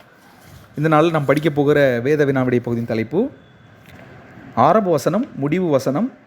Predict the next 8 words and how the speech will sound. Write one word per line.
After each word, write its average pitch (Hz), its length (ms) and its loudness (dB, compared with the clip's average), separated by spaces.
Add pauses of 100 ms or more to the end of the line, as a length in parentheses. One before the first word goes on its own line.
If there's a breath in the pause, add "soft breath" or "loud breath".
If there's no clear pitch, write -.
(160)
எந்த 156 300 0
புத்தகம்? 113 400 -8 (1000)
ஆரம்ப 165 340 2
வசனம், 147 400 -4 (140)
முடிவு 147 320 -4
வசனம், 143 420 -4 (600)
எந்த 151 300 2
புத்தகம்? 123 440 -6